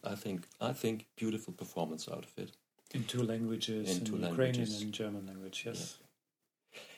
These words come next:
Speaker 1: And the third, um, and somehow biggest, um, part was, uh, a children's performance, Rondo.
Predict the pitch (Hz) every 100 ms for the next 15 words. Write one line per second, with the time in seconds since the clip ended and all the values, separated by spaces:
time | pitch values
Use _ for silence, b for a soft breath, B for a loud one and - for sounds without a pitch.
0 | B - 107 98 98 98 - 143 147 156
1 | - - - - 98 95 92 92 90 -
2 | 92 92 90 - - 107 101 90 123 151
3 | 143 - - - - 98 98 95 92 -
4 | 107 98 87 85 87 - - - 92 87
5 | 95 90 90 92 - - - - - 143
6 | 147 - 135 139 127 120 - - 101 110
7 | 107 113 139 151